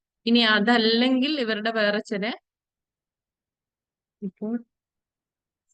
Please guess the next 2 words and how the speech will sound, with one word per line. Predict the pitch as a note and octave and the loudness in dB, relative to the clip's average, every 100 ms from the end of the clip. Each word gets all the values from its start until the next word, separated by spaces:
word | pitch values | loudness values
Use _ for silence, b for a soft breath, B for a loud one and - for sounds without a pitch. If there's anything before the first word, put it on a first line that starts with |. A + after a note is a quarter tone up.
| _ _ _ _ _ _ _ _ _ _ _ _ _ _ _ _ _ _ _ _ _ _ _ _ _ _ _ _ _ _ _ _ _ _ | _ _ _ _ _ _ _ _ _ _ _ _ _ _ _ _ _ _ _ _ _ _ _ _ _ _ _ _ _ _ _ _ _ _
കുറ്റമല്ലേ, | F#3+ F#3 _ _ - F#3+ F#3+ F#3 F#3 F3+ - | -12 -12 _ _ -6 -4 0 0 0 -2 -6
എന്തിനാ | F3 E3+ F3+ F3+ | -6 -4 -2 -2